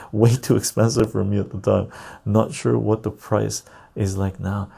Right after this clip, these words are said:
Yeah, I'm not sure. Um, during the summer, last summer, we bought some of the sausages, and they were reasonably priced.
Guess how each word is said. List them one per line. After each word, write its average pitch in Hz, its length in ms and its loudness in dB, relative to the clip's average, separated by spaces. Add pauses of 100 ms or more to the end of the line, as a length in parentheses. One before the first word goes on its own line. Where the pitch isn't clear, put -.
(300)
Yeah, 123 240 0
I'm 120 80 -4
not 151 180 -4
sure. - 380 -2 (1040)
Um, 110 420 -2 (1400)
during 131 380 4
the 131 60 0
summer, 110 600 0
last 104 320 -2
summer, 107 400 0
we 101 160 -2
bought 110 300 0
some 123 120 -2
of 117 60 -2
the 95 60 -4
sausages, 92 920 -4 (580)
and 120 240 2
they 135 40 6
were 135 120 6
reasonably 202 400 2
priced. - 640 -4